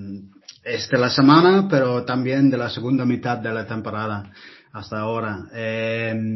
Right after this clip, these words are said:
el señor Bocadillo de Mortale-, eh, Mortadela,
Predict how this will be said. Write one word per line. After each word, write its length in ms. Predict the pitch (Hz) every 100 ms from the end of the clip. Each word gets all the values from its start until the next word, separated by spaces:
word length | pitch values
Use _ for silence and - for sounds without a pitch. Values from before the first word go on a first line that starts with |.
| 113 113 -
el 180 | 127 113
señor 800 | - 131 131 143 160 175 - 139
Bocadillo 840 | 120 143 147 135 135 165 180 185
de 180 | 160 120
Mortale-, 720 | 113 123 127 117 113 127 127 -
eh, 220 | 123 123 117
Mortadela, 960 | 131 139 143 123 127 147 139 170 190